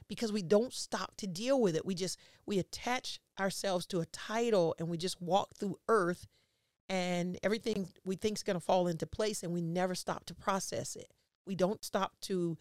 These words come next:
uh, meditate on it, discipline ourselves to understand it better. Consider this.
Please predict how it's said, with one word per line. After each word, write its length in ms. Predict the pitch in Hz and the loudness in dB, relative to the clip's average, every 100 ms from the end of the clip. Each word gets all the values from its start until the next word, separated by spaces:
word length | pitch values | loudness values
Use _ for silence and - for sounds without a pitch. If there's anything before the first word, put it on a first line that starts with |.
| - _ _ _ _ _ _ _ | -12 _ _ _ _ _ _ _
uh, 320 | 180 165 156 165 | -4 -2 0 0
meditate 680 | 180 185 208 196 - 160 | 2 2 2 0 0 0
on 220 | 156 151 156 | 0 -4 -6
it, 160 | - _ _ _ _ _ _ _ _ _ _ _ 180 | -8 _ _ _ _ _ _ _ _ _ _ _ -4
discipline 500 | 180 202 202 - 190 | 0 0 -2 -4 -2
ourselves 460 | 175 - 180 165 - | -2 -2 -2 -2 -4
to 180 | - | -4
understand 580 | 170 165 - - 180 175 | -4 -4 -4 -2 0 0
it 160 | - - | -2 -6
better. 360 | - - - - _ _ _ _ _ _ _ _ _ _ _ _ _ _ _ _ _ | -8 -8 -14 -20 _ _ _ _ _ _ _ _ _ _ _ _ _ _ _ _ _
Consider 420 | - 208 220 202 | -10 -4 0 0
this. 480 | 185 202 143 - - | 2 2 0 -4 -12